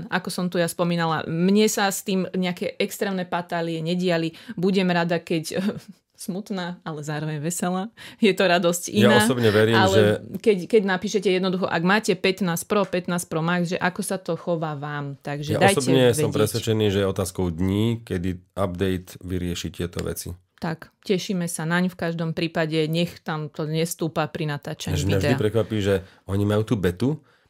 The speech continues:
Speaker 2: a aj tak príde
Speaker 1: Ja to
Speaker 2: september,
Speaker 1: nechápem. No asi to
Speaker 2: nainštalujú si to
Speaker 1: súvisí s tým
Speaker 2: všetky
Speaker 1: novým telefónom, ako tu sa riešilo, či to nemôže byť, e, t-, to zlé odvádzanie tepla, že podcenili
Speaker 2: Tak tam vyvrtám,
Speaker 1: chladenie.
Speaker 2: tam vyvrtám také dierky.
Speaker 1: Vidíš? By si vedel, máš taký tenký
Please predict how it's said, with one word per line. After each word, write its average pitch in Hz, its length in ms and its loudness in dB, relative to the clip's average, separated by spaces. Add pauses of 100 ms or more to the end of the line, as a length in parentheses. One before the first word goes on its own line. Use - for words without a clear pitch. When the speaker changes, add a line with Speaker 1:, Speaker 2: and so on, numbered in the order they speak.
Speaker 2:
a 107 200 2
aj - 20 -2
tak 151 120 2
príde 233 180 6
Speaker 1:
Ja - 0 -
to 220 160 4
Speaker 2:
september, 120 480 6
Speaker 1:
nechápem. 160 320 0 (220)
No 214 160 2
asi 226 160 2
to 135 160 6
Speaker 2:
nainštalujú 160 320 6
si 262 80 6
to - 0 -
Speaker 1:
súvisí 262 140 2
s - 100 2
tým 240 160 2
Speaker 2:
všetky 226 80 6
Speaker 1:
novým 240 240 6
telefónom, 226 580 4
ako 196 220 0
tu 220 100 2
sa 214 140 -2
riešilo, 208 480 4
či 214 160 -2
to - 100 0
nemôže 202 460 6
byť, 190 160 2
e, - 60 -14 (420)
t-, 185 260 2
to 185 220 2
zlé 185 400 2
odvádzanie 190 720 6
tepla, 185 500 4
že 180 140 2
podcenili 190 880 0
Speaker 2:
Tak - 160 -10
tam 214 140 2
vyvrtám, 131 180 4 (240)
Speaker 1:
chladenie. 214 320 8
Speaker 2:
tam 208 80 6
vyvrtám 135 300 4
také 110 200 0
dierky. 101 340 0 (200)
Speaker 1:
Vidíš? 185 640 2 (180)
By 170 200 0
si 156 160 -2
vedel, 170 280 4
máš 180 240 2
taký 185 220 -2
tenký 180 480 -2